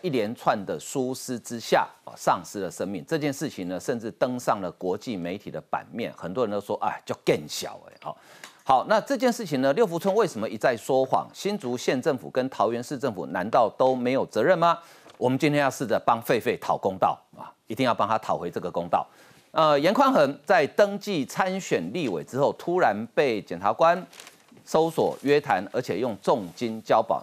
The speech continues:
那这件事情呢，其实我的个人感觉里面水很深哦，因为从那天，呃，发动搜索的单位以及交保的金额，大概了解法律的人可能都觉得这事情可能不是表面上说的这个原因。那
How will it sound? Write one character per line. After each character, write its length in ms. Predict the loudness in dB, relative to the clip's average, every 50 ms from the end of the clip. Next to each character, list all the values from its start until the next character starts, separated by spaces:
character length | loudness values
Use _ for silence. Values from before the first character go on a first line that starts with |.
| 0
那 80 | -2 -2
这 160 | 0 -2 -2
件 160 | 0 0 -2
事 160 | 0 -2 -4 -4
情 180 | -4 -4 -4
呢， 100 | -4 -4
其 240 | -4 -4 -4 -4 -4
实 320 | -4 -4 -2 -2 -2 -2 -4 -10 -20 -20 -20 -20 -20 _ _ _ _ _ _ _
我 140 | _ 4 4
的 60 | 4 4
个 160 | 4 4 6
人 160 | 6 4 2
感 180 | 2 0 0 0
觉 120 | -2 -2
里 100 | -2 -2
面 180 | -2 -2 -4 -4
水 260 | -4 -4 -2 -2 -2
很 160 | -4 -6 -8 -10 -8
深 240 | -2 -2 0 0 0 -4
哦， 100 | -8 -6 0
因 80 | 0
为 80 | 0 0
从 240 | 0 -4 -6 -2 -2
那 120 | -2 -2 0
天， 360 | 0 0 0 0 -2 -4 -8 -10 -18 -20 -20 _ _
呃， 140 | -4 -4 0
发 200 | 4 4 4 4
动 220 | 4 2 0 0
搜 260 | 0 0 2 2 2
索 160 | 0 -2 -6 -4
的 140 | -4 -6
单 320 | -2 2 2 2 2 2 2
位 160 | 2 2 2 0 -4
以 80 | -12
及 160 | -10 -10 -10
交 240 | -4 2 4 4 4
保 180 | 4 2 0 0
的 160 | -2 -6 -8 -8 -4
金 300 | -2 -2 -2 -2 -2 -2
额， 320 | -4 -2 -2 -2 -4 -4 -8 _ _ _ _ _ _ 2
大 120 | 2 2
概 240 | 4 4 4 4 4
了 200 | 6 4 4 4
解 260 | 2 2 0 0 0
法 220 | 2 2 2 0 2
律 180 | 0 -2 -4
的 140 | -2 -2 -2
人 240 | 0 -2 -2 -4 -6
可 140 | -6 -6 -4
能 120 | -4 -2
都 120 | -4 -4 -4
觉 140 | -2 -4
得 40 | -4
这 140 | -2 -4 -6
事 160 | -4 -6 -12
情 260 | -8 -8 -8 -8 -6
可 160 | -8 -4 -4 -2
能 120 | -2 -2
不 120 | -6 -8 -8
是 140 | -8 -10 -6
表 180 | -4 -4 -2
面 160 | -2 -4 -4
上 160 | -2 -2 -2 -2
说 220 | -4 -4 -4 -2
的 100 | -2 -4
这 120 | -6 -6
个 120 | -8 -8 -8
原 160 | -8 -8 -8
因。 140 | -8 -6 -2
那 80 | -2